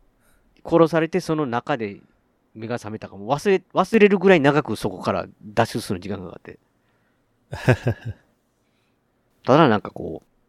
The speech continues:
Speaker 1: う、緊張感がね。まあ、量産の、
Speaker 2: おう。
Speaker 1: いわゆるグリムドーンとか、アイディアブロ系の、死んだら即全て終わる、みたいなほどスリルはないかもしんないですけど。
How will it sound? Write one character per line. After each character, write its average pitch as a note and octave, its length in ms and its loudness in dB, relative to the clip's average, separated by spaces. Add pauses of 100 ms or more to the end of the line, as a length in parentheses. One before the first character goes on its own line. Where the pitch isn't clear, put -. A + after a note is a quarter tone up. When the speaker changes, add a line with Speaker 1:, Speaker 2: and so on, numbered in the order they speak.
(160)
Speaker 1:
う、 - 40 -20
緊 F3+ 240 2
張 F#3 220 8
感 F2+ 160 -10
が F2 100 -18
ね。 C3 120 -14 (640)
ま G#2+ 160 -6
あ、 A2+ 40 -4
量 F3 240 6
産 D#3 440 2
の、 E3 480 0
Speaker 2:
お - 0 -
う。 C3 60 -20 (800)
Speaker 1:
い B2+ 80 -6
わ C#3 80 6
ゆ C3 40 6
る A2 60 0
グ A#2+ 140 -2
リ C#3 100 2
ム C3+ 180 0
ド C#3 220 2
ー A#2+ 60 -2
ン G#2 60 -6
と - 120 -12
か、 F#2+ 460 -8 (340)
ア G#2+ 80 -10
イ A2 140 -8
デ A2 140 -10
ィ A2+ 100 -4
ア A2+ 60 -8
ブ A2 120 -8
ロ A2+ 140 -6
系 A#2+ 320 -2
の、 B2 420 -2 (720)
死 - 220 -4
ん C#3+ 120 2
だ G#2+ 100 -4
ら G2 80 -6
即 G#2+ 300 -10
全 A2+ 260 -8
て - 100 -8
終 A2 160 -4
わ A#2 120 2
る、 A2+ 400 -6 (120)
み C#3+ 180 0
た G#3 100 8
い E3+ 60 6
な C3+ 60 0
ほ D#3 140 2
ど D3 100 4
ス - 140 -2
リ C#3+ 100 4
ル G2 60 -8
は G2 80 -10
な F#2+ 100 -10
い G#2 60 -12
か A#2 140 -6
も F#2 60 -10
し - 100 -12
ん G#2+ 60 -8
な G2 60 -6
い E2+ 40 -8
で - 20 -10
す - 80 -20
け G2 80 -10
ど。 F#2 240 -8